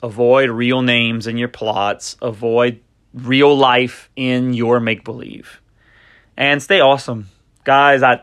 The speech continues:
I love this community. My local community is awesome. I have made so many friends from this. So I really don't want you guys to take this as, "Man, Heath is just really hammering down right now." I just,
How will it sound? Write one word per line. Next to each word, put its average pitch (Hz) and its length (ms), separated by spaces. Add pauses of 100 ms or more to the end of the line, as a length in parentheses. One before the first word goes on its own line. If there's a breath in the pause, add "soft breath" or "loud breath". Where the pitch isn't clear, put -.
I 135 100
love 120 300
this 120 140
community. 104 540 (320)
My 123 140
local 143 320
community 139 580
is 120 540 (260)
awesome. - 560 (260)
I 123 140
have 131 140
made 135 300
so 165 360
many 160 240
friends 135 420
from 127 220
this. 127 440 (480 soft breath)
So - 120
I 135 120
really 151 260
don't 156 140
want 147 180
you 131 60
guys 135 220
to 131 60
take 127 240
this 131 180
as, 120 180
"Man, 131 340
Heath 123 240
is 120 160
just 120 300
really 127 280
hammering 123 420
down 117 260
right 113 160
now." 113 400
I 113 140
just, 120 360